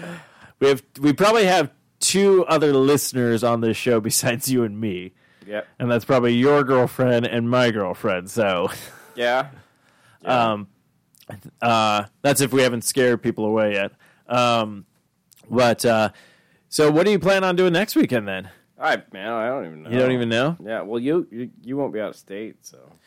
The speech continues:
Speaker 1: Yeah, I won't
Speaker 2: Or
Speaker 1: be, I won't be out of
Speaker 2: here.
Speaker 1: town. I'll be
Speaker 2: Yeah.
Speaker 1: here. Um, the only thing I got going on, but th-, but you have your entire, like, Saturday off, so we can record,
Speaker 2: Well,
Speaker 1: like, any
Speaker 2: Saturday night.
Speaker 1: Oh, okay.
Speaker 2: Saturday evening,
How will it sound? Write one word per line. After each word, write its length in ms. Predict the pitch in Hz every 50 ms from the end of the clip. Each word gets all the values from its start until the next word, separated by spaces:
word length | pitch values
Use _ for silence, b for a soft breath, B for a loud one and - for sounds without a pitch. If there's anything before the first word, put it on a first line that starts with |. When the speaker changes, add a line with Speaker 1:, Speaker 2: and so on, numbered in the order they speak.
| b b
Speaker 1:
Yeah, 140 | - 127 120
I 20 |
won't 200 | 131 151 175 -
Speaker 2:
Or 40 | 170
Speaker 1:
be, 160 | 156 151 143
I 120 | - 131 135
won't 180 | 139 147 143
be 80 | 147 139
out 80 | 135 127
of 60 | 110
Speaker 2:
here. 120 | 110 127
Speaker 1:
town. 220 | 120 113 110 113 113
I'll 100 | 117 117
be 120 | 123 120
Speaker 2:
Yeah. 80 | 110 104
Speaker 1:
here. 400 | 113 107 107 107 107 104 113 -
Um, 320 | - 120 117 113 113 117
the 80 | 117 127
only 140 | 139 147 139
thing 120 | 147 139
I 140 | 131 135 139
got 140 | 139 127 117
going 240 | 123 113 113 110 113
on, 100 | 110 107
but 160 | 120 123 131
th-, 140 | 156 139 143
but 240 | 143 147 131 123 135
you 140 | 143 156 151
have 100 | 131 127
your 140 | 131 131
entire, 280 | 123 120 139 131 127 123
like, 180 | 120 110 101 -
Saturday 360 | - 156 165 151 120 107 104
off, 160 | 101 101 104
so 100 | - 127
we 120 | 135 156
can 100 | 160 139
record, 160 | 113 110 - 170
Speaker 2:
Well, 120 | 147 113 113
Speaker 1:
like, 160 | 113 107 98
any 80 | 107 120
Speaker 2:
Saturday 440 | 156 143 143 143 135 127 120 117 107
night. 640 | 107 110 110 107 107 107 107 104 95 78 60 - _ _ -
Speaker 1:
Oh, 160 | - 262 262
okay. 260 | - - 117 107 107
Speaker 2:
Saturday 320 | 110 151 147 147 143 131 127
evening, 500 | 131 135 139 143 143 143 143 147 147